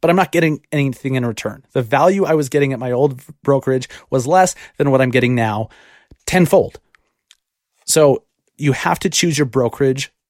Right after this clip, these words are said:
very, very wisely. And honestly, maybe it's not, for a lot of you guys, it's not closed-mindedness that's keeping you at a brokerage that you know sucks. Or it, maybe it doesn't suck, it's great,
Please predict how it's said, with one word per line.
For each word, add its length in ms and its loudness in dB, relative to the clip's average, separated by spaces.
very, 360 2
very 220 0
wisely. 640 0
And 120 2
honestly, 520 2
maybe 260 4
it's 140 2
not, 340 2
for 140 2
a 40 8
lot 160 4
of 80 -2
you 60 -2
guys, 180 4
it's 140 -6
not 160 -2
closed-mindedness 1040 -2
that's 160 -2
keeping 400 -4
you 120 0
at 120 -2
a 60 2
brokerage 520 -2
that 140 -4
you 160 -2
know 340 2
sucks. 600 -6
Or 160 0
it, 180 -2
maybe 200 2
it 60 0
doesn't 260 0
suck, 400 0
it's 160 -6
great, 360 2